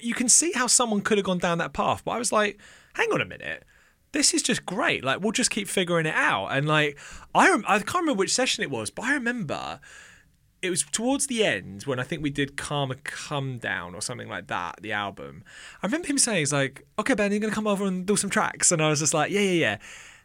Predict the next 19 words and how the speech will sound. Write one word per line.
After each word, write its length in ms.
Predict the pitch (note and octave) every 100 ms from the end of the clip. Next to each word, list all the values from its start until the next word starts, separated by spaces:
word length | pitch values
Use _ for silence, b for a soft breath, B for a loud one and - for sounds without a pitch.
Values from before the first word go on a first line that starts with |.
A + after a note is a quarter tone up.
| B
So 200 | - F3+
he 100 | F3
invited 500 | G#3+ A3+ A3 B3 C#4
me 80 | C4
over 280 | A#3+ F#3 C#3+
at 120 | A#2
three 280 | - F#3 E3+
in 40 |
the 120 | D#3
afternoon, 500 | D#3 C#3+ - C#3+ C#3
I 60 | G#2
think 240 | G2+ G#2
it 100 | G2+
was. 240 | F2 F2+ F#2+
It 40 |
was 100 | B2
just 180 | - G#3+
after 260 | A#3 F3+ D#3+
lunchtime. 680 | D3 C#3+ - G2 D2+ F2